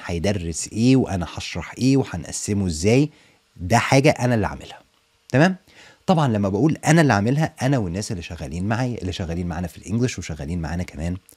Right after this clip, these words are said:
في الماث. طيب، ال-، المادة العلمية نفسها، مين اللي هيشرح؟ والله عندنا ماث تيتشر، أوكي؟ آم، مس بتاعة الماث بتشرح الجزء ده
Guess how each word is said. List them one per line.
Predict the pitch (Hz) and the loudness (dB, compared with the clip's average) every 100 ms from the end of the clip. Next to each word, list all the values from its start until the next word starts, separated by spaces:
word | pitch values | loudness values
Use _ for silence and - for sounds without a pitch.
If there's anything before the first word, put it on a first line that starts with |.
| _ | _
في | 90 | -10
الماث. | - - - _ _ - - - _ | -10 -14 -20 _ _ -20 -20 -20 _
طيب، | 135 92 - _ 117 | -2 -2 -8 _ -2
ال-، | 113 104 - - | 0 -2 -6 -4
المادة | 113 104 175 190 143 | 0 4 4 6 4
العلمية | 107 98 98 127 135 | 2 0 0 2 2
نفسها، | 101 82 - 76 - _ - | 0 -4 -8 -10 -14 _ -2
مين | 110 165 | 2 4
اللي | 151 117 - | 2 0 -4
هيشرح؟ | 98 104 - 92 87 - - _ - - - - | -4 -4 -4 -8 -8 -12 -20 _ -20 -20 -20 -4
والله | 98 104 135 170 123 | 0 2 2 2 0
عندنا | 90 85 113 135 143 - - | -4 -4 0 0 -2 -6 -8
ماث | 87 101 120 - - | -2 -2 -2 -8 -14
تيتشر، | - 101 - 170 - _ _ _ - | -8 -6 -4 -6 -8 _ _ _ -12
أوكي؟ | 92 98 131 - - _ _ _ _ - | -4 0 0 -2 -20 _ _ _ _ -6
آم، | 104 92 85 80 - | -2 0 -2 -6 -4
مس | 98 98 120 - - - _ - | 2 4 6 4 2 -6 _ -12
بتاعة | 85 85 - | -6 -6 -6
الماث | 76 87 147 - - | -2 2 2 0 -6
بتشرح | 80 - 107 - 151 - 95 | -8 -6 -4 2 0 0 -10
الجزء | 80 95 95 - | -6 -4 -4 -6
ده | 78 | -10